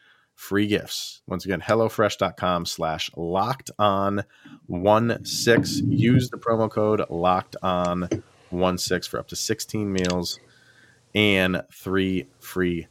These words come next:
gifts. All right, so we kind of are talking about the regular season, this Avalanche team, where they stand, everything all inclusive. So they're getting prepa-, uh, compared to the two thousand, two thousand one team,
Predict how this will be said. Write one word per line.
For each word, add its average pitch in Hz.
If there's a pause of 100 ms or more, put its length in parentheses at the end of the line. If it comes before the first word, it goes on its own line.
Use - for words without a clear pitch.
(120)
gifts. - (1500)
All 143
right, 107
so 113
we 110
kind 123
of 120
are 110
talking 107
about 98
the 98
regular 82
season, 147
this 98
Avalanche 87
team, 143
where 92
they 82
stand, 131 (200)
everything 107
all 104
inclusive. 80
So 92 (1400)
they're 123
getting 170
prepa-, - (220)
uh, -
compared 98
to 107
the 101
two 117
thousand, 104
two 110
thousand 87
one 120
team, 117